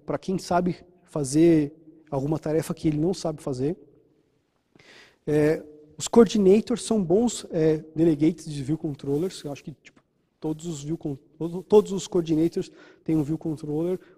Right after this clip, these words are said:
onde ele pode ser o delegate dele e fazer uma série de tarefas, é, de maneira desacoplada, que eu consigo reaproveitar aquele código em vários outros lugares.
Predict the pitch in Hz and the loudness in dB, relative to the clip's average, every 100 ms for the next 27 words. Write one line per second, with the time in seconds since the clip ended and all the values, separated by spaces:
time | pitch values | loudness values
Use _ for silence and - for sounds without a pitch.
0 | - 143 143 - 139 156 147 143 156 - | -10 -6 -6 -6 -8 -4 -2 0 -2 -2
1 | 139 151 165 156 151 151 - 165 151 143 | -6 -4 -4 -6 -4 -6 -2 -2 -4 -8
2 | 156 135 139 - - _ _ _ _ - | -8 -8 -10 -12 -14 _ _ _ _ -6
3 | 131 123 139 135 143 147 151 _ _ - | -6 -2 -2 0 0 -2 -6 _ _ -10
4 | - 147 - 135 143 - 160 143 - 147 | -8 -10 -4 -4 -4 -8 -10 -10 -10 -8
5 | 110 147 160 147 151 151 143 147 - 139 | -6 -4 -2 -2 0 -2 -4 -10 -6 -6
6 | 147 143 143 127 147 - 151 135 127 160 | -4 -4 -4 -4 -6 -6 -8 -4 -6 -8
7 | - | -14